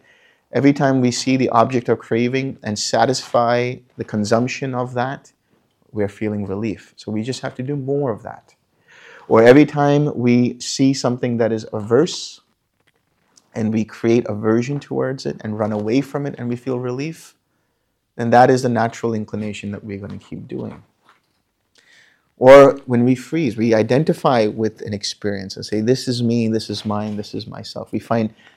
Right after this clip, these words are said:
security in identifying with something, identifying with this body, identifying with a nationality, identifying with a gender, identifying with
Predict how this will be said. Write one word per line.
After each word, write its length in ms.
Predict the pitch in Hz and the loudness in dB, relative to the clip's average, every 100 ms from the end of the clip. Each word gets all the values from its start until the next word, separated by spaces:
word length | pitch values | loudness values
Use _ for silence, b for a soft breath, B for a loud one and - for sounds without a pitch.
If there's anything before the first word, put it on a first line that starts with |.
| b | b
security 1120 | - - 135 - 151 156 160 156 110 110 143 - | -8 -2 -2 0 6 10 10 10 6 0 -4 -10
in 200 | 123 127 - | -4 -2 0
identifying 800 | 117 110 143 156 - 123 110 101 | 0 2 0 -2 -2 -2 -2 -6
with 120 | 98 | -12
something, 500 | - - 95 - - - | -16 -18 -20 -20 -20 -10
identifying 680 | 104 113 110 - 110 104 107 | -6 -4 -4 -2 -2 -2 -4
with 180 | 104 | -6
this 200 | - 104 | -8 -12
body, 440 | - 127 131 147 101 | 0 2 2 0 -6
identifying 760 | 104 104 107 110 - 107 107 104 | -10 -10 -10 -12 -8 -6 -6 -6
with 300 | 107 107 - b b b b | -6 -6 -10 b b b b
a 60 | 113 | -2
nationality, 760 | 117 117 - 127 135 139 107 | -2 -2 -2 0 4 4 2
identifying 800 | 104 101 117 120 - 117 110 110 | -2 -4 -6 -8 -4 -2 -2 -4
with 300 | 110 110 - | -2 -4 -4
a 80 | - | -6
gender, 640 | 110 120 139 127 104 87 | 2 2 4 0 -2 -4
identifying 840 | 98 104 113 120 120 123 120 120 120 | -6 -2 -2 -4 -8 -4 -4 -4 -2
with 220 | 123 123 | -4 -6